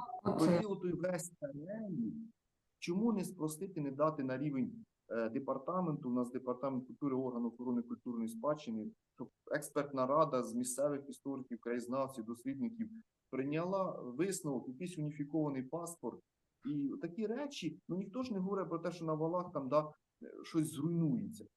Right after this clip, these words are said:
Speaker 2: Зміниться назва просто. Ну, м, але, на жаль, ну, не, м, я очікував, що буде спрощення процедура, але міністерство не спрощує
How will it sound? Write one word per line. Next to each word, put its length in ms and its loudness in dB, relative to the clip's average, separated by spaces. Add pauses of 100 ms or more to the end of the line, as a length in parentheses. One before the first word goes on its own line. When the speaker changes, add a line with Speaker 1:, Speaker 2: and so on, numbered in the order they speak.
Speaker 2:
Зміниться 520 0
назва 420 -4
просто. 440 -12
Ну, 200 -2 (560)
м, 280 -4 (100)
але, 260 0
на 140 -2
жаль, 260 0 (260)
ну, 440 -4
не, 140 0
м, 560 -6
я 120 2
очікував, 480 -4
що 140 -6
буде 460 0 (140)
спрощення 600 -2
процедура, 640 -4
але 180 -4
міністерство 720 -4
не 200 0
спрощує 540 -8